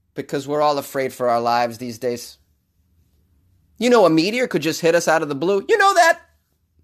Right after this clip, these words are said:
Could just come out of nowhere. Yeah, well, we need to pour some money into a meteor deflection program, a meteor detection program, an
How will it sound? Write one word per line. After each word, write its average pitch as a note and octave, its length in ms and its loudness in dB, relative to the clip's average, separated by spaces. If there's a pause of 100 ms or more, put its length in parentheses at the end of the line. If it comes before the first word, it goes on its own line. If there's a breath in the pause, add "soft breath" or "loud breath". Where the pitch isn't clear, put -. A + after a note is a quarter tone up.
(180)
Could - 120 -2
just - 180 -4
come C#4 240 -2
out C4 100 0
of C4 80 0
nowhere. B3+ 380 2 (320 soft breath)
Yeah, D4+ 240 2 (100)
well, F#3+ 160 -8
we D#3 160 -8
need A3 140 -10
to F#3+ 40 -10
pour G#3 200 -10
some G3 160 -10
money F3+ 340 -4 (300 soft breath)
into E3+ 400 0 (180 loud breath)
a D3+ 80 2
meteor G#3+ 640 0
deflection F3 760 -2
program, C#3 640 -4 (220 soft breath)
a E3+ 80 -2
meteor G3+ 480 0
detection F3+ 680 -2
program, C#3+ 540 -4 (180 loud breath)
an E3+ 140 -8